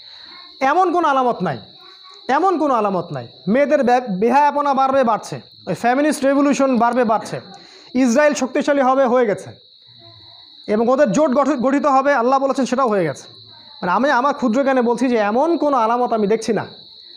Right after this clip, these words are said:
যেটা ন-, প্রায় এই পঁচানব্বইটা আলামত একশোটার মধ্যে এখন পাওয়া যায়। কয়েকটা পাওয়া যায় না, সেটা সামনে আসবে। যেমন বললাম, আমেরিকার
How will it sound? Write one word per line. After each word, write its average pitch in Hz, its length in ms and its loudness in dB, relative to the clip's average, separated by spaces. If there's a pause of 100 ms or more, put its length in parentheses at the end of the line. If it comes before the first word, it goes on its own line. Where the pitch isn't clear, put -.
(160)
যেটা 254 460 2 (760)
ন-, 185 160 2 (140)
প্রায় 208 520 0
এই 185 300 0
পঁচানব্বইটা 254 680 0
আলামত 214 480 -2
একশোটার 214 340 -2
মধ্যে 190 220 -2
এখন 170 160 -4
পাওয়া 139 240 -2
যায়। 131 160 -12 (720)
কয়েকটা 302 360 0
পাওয়া 320 260 2
যায় 302 180 0
না, 359 140 0 (160)
সেটা 240 200 -6
সামনে 220 300 -4
আসবে। 156 340 -4 (380)
যেমন 214 220 0
বললাম, 262 420 2 (600)
আমেরিকার 254 420 2